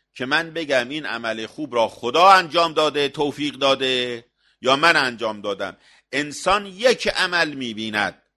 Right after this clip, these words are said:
یک حرکت می‌بیند در کل عالم، یک ذات می‌بیند در کل عالم، یک صفت می‌بیند در کل عالم و یک اراده می‌بیند در کل عالم.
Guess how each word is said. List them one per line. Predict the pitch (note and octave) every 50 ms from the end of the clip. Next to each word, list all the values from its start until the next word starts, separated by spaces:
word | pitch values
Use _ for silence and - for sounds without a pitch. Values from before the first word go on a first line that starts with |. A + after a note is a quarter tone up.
| _ _ _ _ _ _
یک | A#2+ D#3 G3+ G3 -
حرکت | - - C3+ C#3 C#3+ C#3+ C3+ - - C3 A#2+ A#2 - -
می‌بیند | A#2 A#2 A#2 A2+ G#2 A2+ A2+ G#2+ G#2+ G#2+ G2+ G2
در | A2 G#2+ G2
کل | F#2 - - G2+ G2 F#2+ F#2+
عالم، | F#2 F#2 F#2+ F2+ F#2 F#2 F2 D#2+ _ _ _ _ _ _ _ _
یک | A2+ B2+ E3+ F#3+ E3+ D#3
ذات | D#3 C3+ D3+ D#3 D3 C#3 C3+ - -
می‌بیند | A#2+ B2 B2+ B2 A2+ A#2+ A#2+ A#2 A#2 A#2 A2+
در | G#2+ A2 G#2+ G#2
کل | - - A#2+ A2+ A2 G#2+ G#2
عالم، | F2+ E2+ G2 F#2+ F2+ F#2+ G2 F#2+ F2+ E2 C#2 _ _ _ _ _ _ _ _
یک | A#2+ D#3+ F#3+ F#3
صفت | - - F3+ E3 D3 D3+ C#3+ C3+ - -
می‌بیند | B2 B2+ B2+ B2 A#2 B2 A#2+ A#2 A#2 A2+ G#2+
در | G#2 G#2 G#2
کل | G#2 - - G#2+ G2+ G#2+ G#2+
عالم | A2 G#2+ A2 A2 G#2+ G#2+ A#2+ C#3+ D#3+ E3 E3+ E3 D#3 C#3+ _ _ _ _ _ _ _ _
و | A2+ C#3+ D3+ D3
یک | C#3+ C#3 E3+ G#3 G3 - - -
اراده | D#3+ E3 D#3+ D3+ C#3+ C#3 B2+ C3 C#3
می‌بیند | C3+ C3 B2+ A#2+ A2+ A#2+ A#2+ A#2 A#2 A#2 G#2+
در | A2+ A2+ G#2+
کل | G2+ - - - A#2 A2 A2
عالم. | A2 G#2+ G#2+ G#2+ G#2 G#2 G2+ G2 F#2